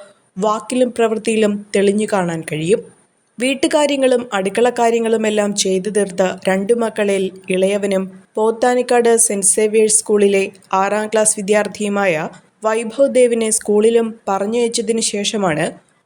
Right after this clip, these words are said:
ഉച്ചഭക്ഷണവുമായി ഈ അമ്മയുടെയും മൂത്ത മകന്റെയും ഒരുമിച്ചുള്ള കോളേജ് യാത്ര. വൈകിട്ടും ഒന്നിച്ചാണ് മടക്കം.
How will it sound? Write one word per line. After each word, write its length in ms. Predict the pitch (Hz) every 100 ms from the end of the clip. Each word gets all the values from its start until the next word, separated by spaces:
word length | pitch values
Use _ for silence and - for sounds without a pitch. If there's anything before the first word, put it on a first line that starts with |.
| -
ഉച്ചഭക്ഷണവുമായി 1200 | 226 233 269 254 269 254 262 254 240 220 202 208 _ 208
ഈ 120 | 226
അമ്മയുടെയും 800 | 214 202 226 220 214 202 202 - 196
മൂത്ത 300 | 202 202 -
മകന്റെയും 600 | 226 208 208 208 202 196
ഒരുമിച്ചുള്ള 640 | 180 185 226 220 214 196
കോളേജ് 600 | 175 - 175 180 190 -
യാത്ര. 320 | 156 139 - 208 - _ _ _
വൈകിട്ടും 600 | 190 185 196 226 233 233 -
ഒന്നിച്ചാണ് 600 | 190 190 214 208 208 170
മടക്കം. 400 | 147 147 143 190